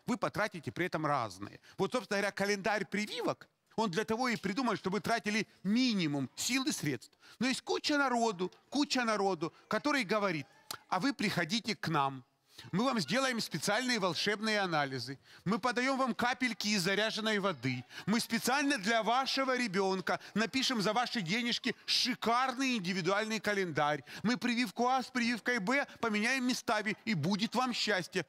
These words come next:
за ваши денежки». А еще что в нашей стране очень важно,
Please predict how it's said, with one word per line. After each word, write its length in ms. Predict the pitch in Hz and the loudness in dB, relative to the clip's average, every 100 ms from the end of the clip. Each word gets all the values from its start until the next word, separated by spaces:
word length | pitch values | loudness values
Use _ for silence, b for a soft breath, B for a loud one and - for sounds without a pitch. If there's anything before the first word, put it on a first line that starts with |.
| - | -2
за 160 | 170 214 | 0 2
ваши 380 | 180 139 180 | 2 0 -4
денежки». 500 | 135 135 110 - - - B | -2 -2 -2 -6 -12 -18 B
А 100 | 143 | 2
еще 320 | 156 - 262 269 | 2 2 0 0
что 240 | - 196 | 0 0
в 60 | 185 | 0
нашей 280 | 160 165 | 0 -2
стране 320 | 135 165 165 151 | -2 0 0 0
очень 280 | 139 151 151 | -2 -2 0
важно, 340 | 135 - | 0 -2